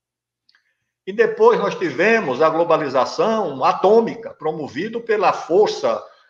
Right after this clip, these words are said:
dos Estados Unidos depois da guerra, imposta ali pela, pela, pelas armas nucleares, pelo poderio financeiro, militar, diplomático, cultural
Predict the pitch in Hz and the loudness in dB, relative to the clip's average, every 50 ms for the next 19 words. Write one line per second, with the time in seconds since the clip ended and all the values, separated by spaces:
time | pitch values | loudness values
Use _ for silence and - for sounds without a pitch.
0 | _ _ _ 117 139 151 156 147 - - 180 160 151 139 - 139 131 120 147 175 | _ _ _ -8 -6 -6 -6 -6 -4 0 0 0 0 0 -4 -8 -8 -6 -6 -6
1 | 175 147 123 120 139 131 135 - 143 143 139 120 117 127 127 110 104 117 156 180 | -6 -6 -4 -2 -2 -2 -2 -2 -2 -2 -2 -2 0 0 0 0 2 4 4 6
2 | 190 185 160 120 104 - - - - - _ _ _ _ _ _ _ _ _ _ | 6 6 4 2 0 -4 -8 -12 -16 -20 _ _ _ _ _ _ _ _ _ _
3 | _ _ _ _ _ _ _ 127 120 110 - _ _ _ _ _ _ _ _ _ | _ _ _ _ _ _ _ _ -20 -20 -20 _ _ _ _ _ _ _ _ _
4 | - 151 170 170 - - - - 135 120 117 143 170 170 156 - - 135 127 131 | 4 6 6 6 4 2 -2 -2 -4 -4 -4 -4 -4 -4 -6 -6 -6 -6 -4 -2
5 | 123 123 117 110 113 - - 139 127 127 120 117 117 110 107 - - 131 131 123 | -2 -2 -2 -2 -6 -10 -10 -8 -8 -6 -6 -6 -6 -8 -8 -8 -6 -4 -4 -2
6 | 113 98 - 127 143 156 127 127 131 120 120 123 123 - 131 113 110 110 135 147 | -4 -2 0 2 2 2 2 0 -4 -6 -8 -10 -10 -8 -4 -4 -2 0 2 2
7 | 156 151 135 117 113 - - - 131 127 131 127 127 139 139 135 135 123 120 131 | 4 2 2 0 -4 -10 -10 -10 -10 -10 -10 -10 -12 -12 -12 -8 -8 -8 -8 -8
8 | 151 160 143 120 - - 131 123 123 113 - - - - 156 160 156 139 113 107 | -8 -8 -10 -10 -10 -12 -14 -12 -14 -14 -16 -10 -6 -4 -4 -2 -4 -4 -6 -10
9 | - - _ _ _ _ _ _ _ _ _ _ _ _ _ _ _ _ 117 123 | -14 -18 _ _ _ _ _ _ _ _ _ _ _ _ _ _ _ _ -10 -8
10 | 123 113 110 110 - - 135 147 147 - - - 117 - 135 123 110 101 107 135 | -8 -6 -8 -8 -4 0 2 2 2 2 0 -4 -10 -8 -6 -6 -6 -4 -2 0
11 | 143 151 151 - - - - - - 104 - _ 143 139 143 143 120 110 104 113 | 2 2 0 -2 -4 -8 -14 -16 -20 -20 -14 _ -10 -10 -10 -12 -12 -8 -4 0
12 | 135 143 143 139 123 107 104 - - | 2 2 2 2 0 -2 -6 -10 -16